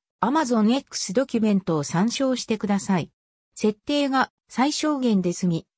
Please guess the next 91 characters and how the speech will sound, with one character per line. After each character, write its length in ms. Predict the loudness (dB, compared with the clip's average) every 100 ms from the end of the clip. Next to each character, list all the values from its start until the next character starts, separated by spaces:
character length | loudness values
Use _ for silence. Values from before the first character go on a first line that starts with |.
| _
ア 100 | -2
プ 160 | 0 -4
リ 140 | -4
ケ 220 | -4 -2 -2
ー 20 |
シ 140 | 0
ョ 40 | 2
ン 80 |
の 100 | 2
対 260 | 0 -2 -2
象 280 | -2 0 0
外 200 | -2 -2
性 240 | -2 0
を 140 | 0 -2
向 280 | 0 0
上 180 | 0 -2
さ 160 | -2 -2
せ 120 | 0
る 80 | 2
の 120 | 2
に 140 | 2 2
役 240 | 0 -2
立 380 | -4 -4 -8 -12
つ、 0 | _ _
シ 240 | -6 -4 -4
ン 60 |
プ 160 | 0 2
ル 100 | 2
な 120 | 0
す 160 | -2 -2
ぐ 120 | 0
に 160 | 0
使 260 | -4 -4 -2
え 60 | 2
る 80 |
マ 140 | 2 2
ネ 200 | 0 -2
ー 60 |
ジ 160 | -4 -2
ド 240 | 0 0
オ 40 | -2
プ 140 | -4
シ 140 | -2 2
ョ 40 |
ン 80 | 2
の 140 | 2
恩 160 | 0 0
恵 200 | 0 2
を 80 | 2
受 220 | 0 0
け 40 |
る 220 | 0 -2 _ _
こ 140 | -4 -2
と 120 | 0
が 140 | 0
で 120 | 0 -2
き 100 | -2
ま 160 | -2
す。 260 | -4 -10 _ _ _ _ _
こ 120 | -2 -2
の 120 | -2
機 180 | -4 -2
能 220 | 2 2
を 260 | 2 0 -4 _ _
他 300 | -4 0 0
の 120 | 0
X 340 | -2 -4 -8 0
ク 120 | 2
ラ 140 | 2
ス 100 | 0
タ 360 | 0 2 2 2
ー 60 | 0
オ 120 | 0
ー 40 |
ト 160 | -2 -4
ス 120 | -4
ケ 220 | -2 0
ー 40 | 0
リ 80 | -2
ン 100 | 0
グ 100 | 0
ベ 140 | 0
ス 140 | -2
ト 100 | -6
プ 140 | -2 0
ラ 140 | 0
ク 100 | -2
テ 120 | -4 -4
ィ 20 |
ス 140 | -2
と 200 | -4 -4